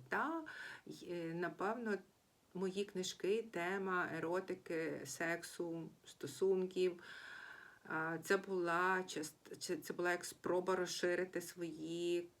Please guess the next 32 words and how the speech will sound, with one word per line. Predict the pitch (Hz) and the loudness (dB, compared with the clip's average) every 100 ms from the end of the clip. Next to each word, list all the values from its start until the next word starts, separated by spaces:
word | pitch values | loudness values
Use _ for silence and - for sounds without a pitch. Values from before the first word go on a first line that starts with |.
| _ | _
кордони | - - 165 156 165 202 | 0 2 4 4 4 2
власні. | 247 247 269 277 285 294 311 - _ _ _ _ _ _ _ _ - - - - | 2 2 2 0 -2 -2 -2 -12 _ _ _ _ _ _ _ _ -20 -18 -18 -10
І, | - 175 170 175 175 180 180 180 170 - 185 | -2 0 2 4 4 6 6 4 2 -8 -8
м, | 170 165 | -6 -4
частково | 165 165 - 180 175 | -6 -6 2 2 4
мені | 170 170 | 0 -2
це | 160 160 | -2 -4
вдалося, | 156 156 165 208 285 262 - | -2 0 2 0 0 0 0
але | - 160 160 | 0 0 0
все-таки | 156 156 165 - 160 | -2 -4 -6 -6 -6
лишається | 160 165 165 165 156 | -4 -2 -2 -2 -4
дуже | 165 160 | -2 -2
багато | - 160 160 160 - 151 | -4 -4 -4 -4 -4 -6
за | 151 156 156 | -4 -6 -4
кадром. | - 160 165 175 190 190 202 - - - - | 0 2 0 -2 -2 -4 -6 -14 -16 -18 -16
Чому | - 143 175 208 | -10 0 4 6
я | 196 | 6
це | 190 185 | 2 -2
пишу, | 180 185 - 180 180 180 | -4 -8 -4 0 4 2
в | 180 | 0
який | - - | -4 -4
спосіб | - - 220 240 247 | -4 2 2 2 0
я | 226 | -2
це | 220 | -2
пишу, | 220 214 - 220 | -2 -4 0 2
для | 196 139 | 2 0
кого | - 226 233 | 2 2 0
це | 233 | -4
пишу, | 220 208 - 214 202 175 175 | -8 -8 0 2 4 0 -2
що | - | -2
воно | 185 180 180 | 0 0 0
дає. | 175 170 165 175 220 | 0 -2 0 0 0